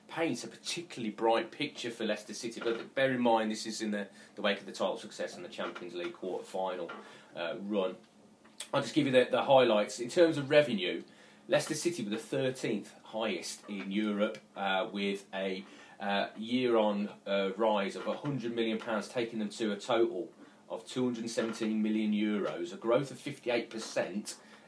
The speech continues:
and, uh, growth in local currency in the pound of eighty percent, which put them, I think it was the f-,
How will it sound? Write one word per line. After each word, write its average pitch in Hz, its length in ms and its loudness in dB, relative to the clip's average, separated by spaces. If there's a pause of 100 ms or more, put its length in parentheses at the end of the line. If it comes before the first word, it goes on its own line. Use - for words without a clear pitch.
(160)
and, 104 280 2
uh, 107 120 4
growth 127 360 4
in 117 80 -2
local 117 300 2
currency 113 380 -2
in 95 80 -6
the 98 60 -4
pound 98 420 -4
of 98 100 -8 (100)
eighty 131 380 -2
percent, 90 460 -8
which - 200 -12
put - 200 -6
them, 101 180 -4 (280)
I - 60 -12
think 113 100 -2
it 107 40 -4
was - 140 -8
the 110 100 0
f-, 101 60 -4